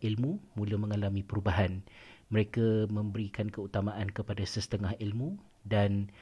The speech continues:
eh, ada di antaranya yang mula mengabaikan ilmu-ilmu tertentu, terutamanya ilmu matematik. Jadi itu memberikan kesan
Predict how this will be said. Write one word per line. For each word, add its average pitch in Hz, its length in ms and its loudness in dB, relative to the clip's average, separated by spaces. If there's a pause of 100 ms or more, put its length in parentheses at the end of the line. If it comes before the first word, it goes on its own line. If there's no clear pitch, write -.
(380)
eh, 107 160 0
ada 117 240 4
di 117 160 4
antaranya 107 480 2
yang 101 160 2
mula 110 240 2
mengabaikan 104 720 0
ilmu-ilmu 98 480 -4
tertentu, 104 480 2 (480)
terutamanya 104 640 0
ilmu 98 240 -4
matematik. 101 560 -2 (640)
Jadi 147 320 6
itu 127 320 2
memberikan 123 720 4
kesan 101 560 -2